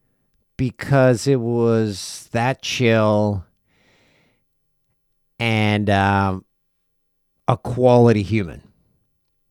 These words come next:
And funny as fuck. Like, the, the quickest person I've ever witnessed at a dinner table were just, like,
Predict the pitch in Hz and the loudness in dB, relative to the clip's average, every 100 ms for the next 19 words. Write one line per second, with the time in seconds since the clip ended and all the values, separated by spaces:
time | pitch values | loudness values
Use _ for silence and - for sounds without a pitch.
0 | _ _ _ _ _ _ _ - 135 127 | _ _ _ _ _ _ _ -4 -2 -4
1 | - - 226 233 170 113 - - - 120 | -6 -2 0 2 2 0 -8 -12 -6 -6
2 | 98 - 127 - _ _ _ _ - 127 | -6 -10 -14 -14 _ _ _ _ -6 -4
3 | 123 _ _ _ _ _ _ _ _ _ | -4 _ _ _ _ _ _ _ _ _
4 | _ _ _ _ _ _ _ _ _ _ | _ _ _ _ _ _ _ _ _ _
5 | _ - 160 - _ _ _ _ - 170 | _ -6 -4 -4 _ _ _ _ -10 -8
6 | - 147 254 262 208 - - - 170 147 | -2 4 4 4 -4 -4 -8 -2 -2 -2
7 | 139 113 110 117 104 107 95 - _ _ | -4 -4 -4 -4 -4 -6 -6 -12 _ _
8 | _ _ _ _ _ _ _ _ _ _ | _ _ _ _ _ _ _ _ _ _
9 | _ - 131 165 131 - 117 110 101 113 | _ -2 0 2 0 -2 0 0 0 0
10 | 104 110 92 80 85 101 98 113 - 104 | 0 -2 -4 -6 -8 -4 -2 -2 -4 -8
11 | 107 95 - - | -10 -12 -16 -20